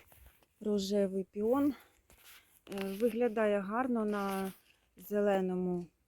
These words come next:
газоні, такий контраст виходить. Ну, а запах, ну, запах піона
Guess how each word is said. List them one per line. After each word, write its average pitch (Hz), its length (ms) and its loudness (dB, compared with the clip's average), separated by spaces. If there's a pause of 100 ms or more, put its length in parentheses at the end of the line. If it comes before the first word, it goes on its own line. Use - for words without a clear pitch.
(280)
газоні, 185 640 -2
такий 175 260 -14
контраст 185 880 -6 (1040)
виходить. 180 880 -8
Ну, 202 160 0
а 180 100 4
запах, 202 680 0 (1000)
ну, 240 220 2
запах 208 420 0
піона 202 680 2